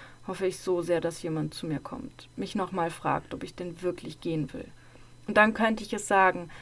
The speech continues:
sagen, dass ich für immer hier bleiben will, dass ich in die Schule gehen will und weiter lernen will. Aber es kommt niemand. Und so endet das glücklichste Jahr in meinem Leben abrupt. Mama ist gar nicht meine Mama. Ihr wisst das schon,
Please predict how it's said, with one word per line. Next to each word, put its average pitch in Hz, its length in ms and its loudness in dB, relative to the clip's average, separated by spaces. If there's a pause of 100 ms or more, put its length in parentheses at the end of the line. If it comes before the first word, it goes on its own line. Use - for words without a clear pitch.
sagen, 208 320 12
dass 196 140 0
ich 196 120 -8
für 233 120 6
immer 220 380 4
hier 208 220 0
bleiben 170 340 -2
will, 175 120 -2
dass 208 180 2
ich 214 120 -10
in 214 100 0
die 214 100 0
Schule 226 360 4
gehen 180 300 0
will 190 120 2
und 202 180 0
weiter 196 360 8
lernen 165 380 0
will. 156 220 -2 (840)
Aber 190 140 4
es 190 120 4
kommt 202 300 -2
niemand. 160 500 -4 (420)
Und 185 140 -6
so 196 80 2
endet 202 400 0
das 175 160 -8
glücklichste 185 440 -4
Jahr 175 220 2
in 175 80 -4
meinem 165 200 -4
Leben 165 280 -2
abrupt. - 540 -10 (2250)
Mama 240 480 6
ist - 200 -2
gar 165 140 -4
nicht 151 180 -6
meine 170 180 -6
Mama. 165 340 -4 (540)
Ihr 226 140 8
wisst 254 200 4
das 190 140 2
schon, 202 320 0